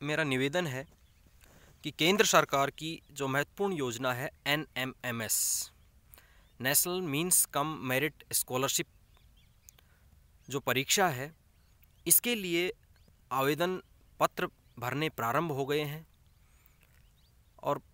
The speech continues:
पिछले साल की भांति ही इस साल भी ऑनलाइन फॉर्म भरे जाएंगे, जो कि शाला दर्पण के माध्यम से हम स्कूल लॉगिन से फिल कर सकते हैं। महत्वपूर्ण बात यह है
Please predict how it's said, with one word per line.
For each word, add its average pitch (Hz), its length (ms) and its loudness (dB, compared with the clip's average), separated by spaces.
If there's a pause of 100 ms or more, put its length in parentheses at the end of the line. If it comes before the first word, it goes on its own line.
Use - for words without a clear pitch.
(160)
पिछले 214 360 4
साल 175 260 0
की 185 180 -8
भांति 156 400 -2
ही 175 240 -6
इस 151 80 -2
साल 135 300 2
भी 151 240 -4 (160)
ऑनलाइन 156 480 0 (220)
फॉर्म 151 260 2
भरे 135 160 2
जाएंगे, 143 460 -2 (840)
जो 139 160 0
कि 156 140 -2
शाला 147 400 6
दर्पण 135 320 0
के 135 100 -2
माध्यम 123 440 -2
से 131 280 -2 (800)
हम 127 280 -4 (320)
स्कूल 190 320 0
लॉगिन 127 340 0
से 135 220 -4 (1040)
फिल 160 140 -6
कर 165 120 -6
सकते - 360 -8
हैं। - 160 -18 (2500)
महत्वपूर्ण 160 440 0
बात 208 260 4
यह 170 200 2
है 131 200 -2